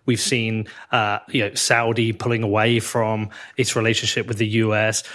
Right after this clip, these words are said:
We've seen countries discussing different ideas, maybe a different, uh, uh,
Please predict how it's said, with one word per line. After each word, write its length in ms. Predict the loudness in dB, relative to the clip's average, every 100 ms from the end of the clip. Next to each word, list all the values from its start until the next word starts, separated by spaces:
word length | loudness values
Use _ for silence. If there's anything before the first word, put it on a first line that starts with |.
| -4
We've 140 | -2 0
seen 240 | 0 0
countries 480 | -2 -2 -2 -4 -2
discussing 580 | -2 -2 -2 -2 -2 -2
different 300 | -2 -2 0
ideas, 440 | 2 2 0 0
maybe 240 | -2 -2
a 60 | -2
different, 520 | -2 -4 -2 -2 -4 -8 -20 -6
uh, 40 | -2
uh, 500 | 0 0 -2 -2